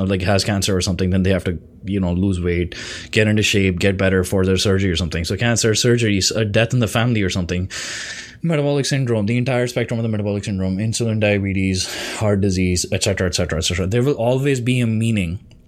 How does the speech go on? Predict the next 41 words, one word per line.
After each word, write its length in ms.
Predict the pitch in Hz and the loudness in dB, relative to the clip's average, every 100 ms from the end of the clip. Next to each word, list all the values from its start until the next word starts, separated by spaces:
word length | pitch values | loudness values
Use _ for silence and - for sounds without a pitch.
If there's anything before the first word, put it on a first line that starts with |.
| - - - - | -20 -20 -10 -2
And 200 | 135 127 | 0 2
life 260 | 127 127 | 2 0
will 120 | 139 127 | 0 -2
throw 340 | - 135 156 | -2 0 2
you 200 | 147 127 | 2 2
a 60 | 110 | 2
meaning 360 | 104 104 113 | 4 2 2
if 140 | 107 131 | 0 0
you 80 | |
don't 320 | 123 120 135 123 | 0 2 0 0
make 460 | 110 113 120 131 | -2 2 2 2
and 140 | 127 120 | -2 -2
create 280 | 113 107 | 0 0
one 140 | 104 98 | 0 0
for 100 | 95 | 2
yourself. 800 | 92 - 73 - - - - - | 2 0 -4 -8 -10 -10 -12 -6
That's 420 | 101 107 139 - | -2 2 2 2
where 240 | 135 113 123 | 2 4 4
this 220 | 127 135 | 2 2
thing 160 | 123 110 | 2 2
comes 240 | 95 80 | 0 -2
in. 180 | 67 - - - - | -4 -8 -12 -12 -2
If 240 | 127 135 | 0 2
you 240 | 151 175 202 | 2 2 0
create 500 | 175 143 147 196 - | 0 2 2 2 2
a 60 | |
meaning 320 | 180 156 156 | 2 4 2
for 160 | 156 131 | 2 2
yourself 340 | 131 117 110 | 2 2 0
right 160 | 101 85 | 0 0
now, 140 | 78 | -2
you 160 | 80 135 | 0 0
find 340 | - 147 202 | 0 0 2
something 240 | 180 156 160 | 0 0 0
that 160 | 139 | 2
is 80 | 147 | 2
meaningful 380 | 127 127 127 143 | 2 0 0 -2
and 100 | 120 | 0
dear 160 | 104 104 | 0 0
to 80 | |
you, 240 | 82 78 | -2 -6